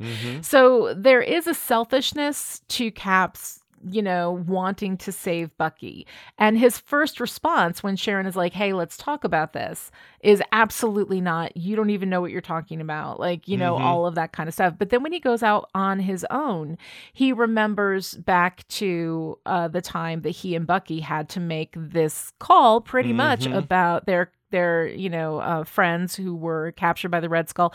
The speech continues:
Speaker 2: And then I'm not sure exactly what happened in that context. They look like zombies on the page. So I don't know if there's, like,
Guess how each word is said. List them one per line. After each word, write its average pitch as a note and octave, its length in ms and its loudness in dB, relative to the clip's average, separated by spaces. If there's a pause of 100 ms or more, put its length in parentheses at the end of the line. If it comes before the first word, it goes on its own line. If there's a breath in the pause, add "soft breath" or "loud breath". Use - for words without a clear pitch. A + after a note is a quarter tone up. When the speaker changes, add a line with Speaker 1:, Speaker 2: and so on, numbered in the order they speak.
(300 loud breath)
Speaker 2:
And D4+ 160 2
then D#4+ 140 8
I'm C#4+ 180 4
not C4+ 160 4
sure A3+ 380 2
exactly F#3+ 400 2
what F3 160 2
happened F3 320 2
in F#3 80 -2
that F3 100 -4
context. F#3 440 -4
They F3+ 100 -2
look F3 180 -6
like F3 220 -4
zombies D#3+ 440 -4
on D#3+ 140 -4
the D#3 80 -8
page. C4 560 -4
So F3+ 160 -2
I F3+ 80 4
don't G3 140 0
know F#3 80 2
if F3+ 100 -4
there's, F3 240 -2
like, E3 160 -4